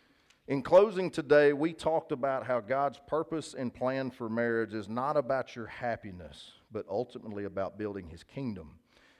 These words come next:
However, at the same time, guys, again, if his plan is implemented,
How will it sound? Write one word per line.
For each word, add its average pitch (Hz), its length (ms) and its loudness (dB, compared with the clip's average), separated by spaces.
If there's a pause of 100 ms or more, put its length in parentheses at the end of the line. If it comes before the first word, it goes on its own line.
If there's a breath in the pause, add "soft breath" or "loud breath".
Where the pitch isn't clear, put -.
However, 151 420 4
at 131 100 -2
the 113 80 -6
same 160 360 -2
time, 117 480 -4
guys, 98 300 -4
again, 107 580 -4
if 110 160 -8
his 113 180 -6
plan 160 440 -4
is 135 200 -4
implemented, 101 680 -6